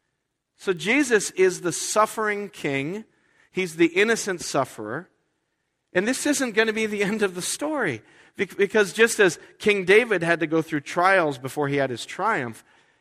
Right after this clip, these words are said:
and, and just for the, there's a cross before the crown, there's suffering before sovereignty. Th-, there is this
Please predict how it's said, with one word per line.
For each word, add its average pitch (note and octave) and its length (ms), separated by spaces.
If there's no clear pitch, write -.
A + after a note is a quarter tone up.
and, E3 140
and D#3 120
just G3+ 160
for F#3+ 220
the, D#3 80
there's D3+ 220
a C#3 40
cross G3+ 480
before D3 320
the B2+ 80
crown, E3+ 580
there's D3 180
suffering D#3+ 800
before C#3+ 500
sovereignty. A#2+ 840
Th-, - 100
there E3 220
is D3+ 160
this D3 180